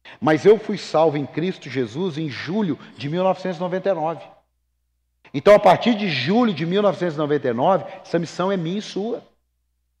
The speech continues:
Essa missão é minha e sua. Agora, existem pessoas que uns foi pra música gospel,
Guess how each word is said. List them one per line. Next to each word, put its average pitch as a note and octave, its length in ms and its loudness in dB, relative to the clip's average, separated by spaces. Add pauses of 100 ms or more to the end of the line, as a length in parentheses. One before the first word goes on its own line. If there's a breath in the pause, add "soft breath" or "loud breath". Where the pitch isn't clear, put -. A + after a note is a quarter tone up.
(840)
Essa - 120 -10
missão D3+ 280 -2
é E3+ 60 -4
minha E3 200 -6
e - 20 -10
sua. G3+ 420 -8 (760 loud breath)
Agora, G3+ 400 10
existem A3 720 6
pessoas F#3+ 560 0
que G3+ 160 -6
uns G#3 280 2
foi D#3 140 -2
pra D#3 160 0
música D3 300 -2
gospel, E3 640 0